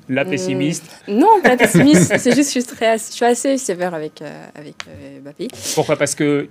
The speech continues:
Speaker 1: il peut
Speaker 2: Parce
Speaker 1: toujours
Speaker 2: qu'il fait
Speaker 1: faire
Speaker 2: faire
Speaker 1: mieux.
Speaker 2: mieux. Il l'a dit lui-même. Il
Speaker 1: Oui,
Speaker 2: est
Speaker 1: il l'a
Speaker 2: pas,
Speaker 1: dit,
Speaker 2: il,
Speaker 1: c'est
Speaker 2: il
Speaker 1: vrai.
Speaker 2: est pas à cent pour cent. Il a, il a une préparation un peu tronquée. Donc, euh, là, il revient. Effectivement, il a eu de très bonnes stats. Euh, l'année dernière, il a fait une très belle saison. C'est la meilleure saison, euh,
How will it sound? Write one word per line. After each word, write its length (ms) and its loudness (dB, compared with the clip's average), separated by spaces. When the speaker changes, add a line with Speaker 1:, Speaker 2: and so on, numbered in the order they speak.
Speaker 1:
il 80 -8
peut 120 -4
Speaker 2:
Parce 260 -2
Speaker 1:
toujours 120 2
Speaker 2:
qu'il 80 4
fait 180 4
Speaker 1:
faire 20 -4
Speaker 2:
faire 80 2
Speaker 1:
mieux. 140 6
Speaker 2:
mieux. 80 2
Il 140 4
l'a 100 6
dit 160 0
lui-même. 340 2
Il 120 -6
Speaker 1:
Oui, 80 2
Speaker 2:
est 20 2
Speaker 1:
il 60 0
l'a 100 2
Speaker 2:
pas, 60 0
Speaker 1:
dit, 60 0
Speaker 2:
il, 60 0
Speaker 1:
c'est 80 -4
Speaker 2:
il 40 -2
Speaker 1:
vrai. 100 -2
Speaker 2:
est 40 -4
pas 160 -2
à 60 0
cent 160 -6
pour 180 -16
cent. 360 -8
Il 220 -6
a, 180 -6
il 140 -10
a 100 -14
une 140 -12
préparation 480 -14
un 40 -16
peu 120 -20
tronquée. 420 -4
Donc, 340 -12
euh, 320 -14
là, 120 -2
il 60 0
revient. 280 -10
Effectivement, 400 -12
il 80 -8
a 60 -10
eu 60 -12
de 180 -20
très 260 -10
bonnes 140 -8
stats. 240 -6
Euh, 240 -8
l'année 180 -6
dernière, 260 -10
il 80 -12
a 60 -14
fait 160 -20
une 100 -12
très 200 -8
belle 160 -10
saison. 320 -14
C'est 140 -18
la 40 -16
meilleure 320 -4
saison, 380 -12
euh, 420 -16